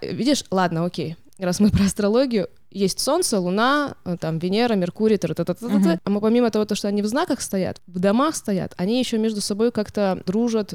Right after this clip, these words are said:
Speaker 1: ссорятся, общаются, не общаются, ну, то есть меняются своими энергиями.
Speaker 2: Это не аспектами
Speaker 1: Это
Speaker 2: называется?
Speaker 1: называется аспекты как
Speaker 2: Мгм.
Speaker 1: раз-таки. Так вот, и у меня Солнце в негативном аспекте к Луне.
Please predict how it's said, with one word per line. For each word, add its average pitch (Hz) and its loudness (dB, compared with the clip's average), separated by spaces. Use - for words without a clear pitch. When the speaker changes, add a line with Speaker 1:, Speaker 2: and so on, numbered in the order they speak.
Speaker 1:
ссорятся, 190 -2
общаются, 170 -4
не 156 -4
общаются, 165 -6
ну, 180 -2
то 180 -6
есть - -8
меняются 208 2
своими 180 2
энергиями. 165 -4
Speaker 2:
Это - -2
не 185 2
аспектами 208 -4
Speaker 1:
Это 156 2
Speaker 2:
называется? 277 2
Speaker 1:
называется 208 2
аспекты 175 0
как 160 2
Speaker 2:
Мгм. 156 0
Speaker 1:
раз-таки. - -10
Так 208 -4
вот, 208 0
и 202 4
у 202 6
меня 262 2
Солнце 254 -2
в 175 0
негативном 220 2
аспекте 220 -4
к - -12
Луне. 175 -4